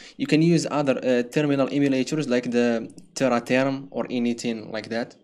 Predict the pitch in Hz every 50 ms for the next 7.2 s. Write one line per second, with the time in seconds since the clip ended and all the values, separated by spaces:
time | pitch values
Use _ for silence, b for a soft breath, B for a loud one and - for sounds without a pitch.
0 | _ _ _ - 107 107 - 139 127 127 131 113 131 123 123 127 131 120 127 123
1 | 117 120 120 117 117 113 - - B B - - - - 147 131 120 120 123 -
2 | - 120 110 110 107 113 123 143 - - - 131 117 113 - - - - - -
3 | 127 123 - 113 - 113 120 123 113 - - - - - 113 - 117 113 113 110
4 | 101 113 113 107 - 110 123 120 - - - - - - - 127 120 113 107 101
5 | - 98 76 - - _ - 143 143 131 120 117 110 107 - 117 123 - - b
6 | b b b b b 120 117 113 - 113 - - 117 110 104 107 104 - 104 104
7 | 101 104 -